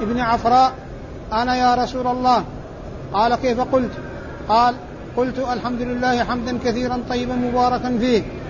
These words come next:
مباركا عليه كما يحب ربنا ويرضى.' فقال النبي صلى الله عليه وسلم: 'والذي نفسي بيده لقد ابتدرها بضعة، بضعة وثلاثون ملكا أيهم يصعد بها.'"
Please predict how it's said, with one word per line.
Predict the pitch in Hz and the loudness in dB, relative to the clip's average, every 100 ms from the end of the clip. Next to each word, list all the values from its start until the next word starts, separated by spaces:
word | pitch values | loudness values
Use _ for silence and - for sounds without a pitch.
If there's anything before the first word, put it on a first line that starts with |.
| - - | -10 -6
مباركا | 202 226 247 226 247 | 2 4 4 2 0
عليه | 240 254 240 233 | 2 4 4 2
كما | 240 247 247 | 0 0 0
يحب | 233 240 226 | 0 -2 -2
ربنا | 247 220 247 247 | -2 -2 -2 0
ويرضى.' | 247 247 247 240 247 233 - - - - - - - | 2 2 4 4 4 4 0 -10 -12 -12 -12 -8 -6
فقال | 202 233 247 | 2 4 4
النبي | 247 240 247 247 | 0 -2 0 0
صلى | - 247 | -2 -2
الله | 240 240 254 240 | -2 2 2 4
عليه | 240 247 240 | 4 4 2
وسلم: | 247 247 262 247 254 254 - - - - - - | 2 2 2 2 2 0 -4 -8 -10 -10 -10 -2
'والذي | 208 240 247 254 | 2 2 2 2
نفسي | 247 247 247 | 2 0 -2
بيده | 247 247 254 254 254 - - - - - 233 | 0 4 4 6 4 2 -8 -10 -10 -4 -2
لقد | 220 240 | 0 0
ابتدرها | 247 240 233 247 240 220 247 | 0 -2 -2 2 4 4 4
بضعة، | 226 254 233 233 240 247 240 - - - - - - - - - - - - - - 180 | 2 0 0 0 0 0 -2 -6 -10 -12 -12 -12 -12 -12 -12 -12 -10 -10 -10 -10 -2 2
بضعة | 233 226 240 254 | 4 4 2 0
وثلاثون | 247 247 233 247 247 226 247 247 240 | 0 2 0 2 4 4 2 0 2
ملكا | 254 240 247 247 | 2 2 0 0
أيهم | 247 254 233 240 | 0 2 2 2
يصعد | 240 240 226 240 | 0 0 0 2
بها.'" | 240 240 220 226 | 2 6 6 6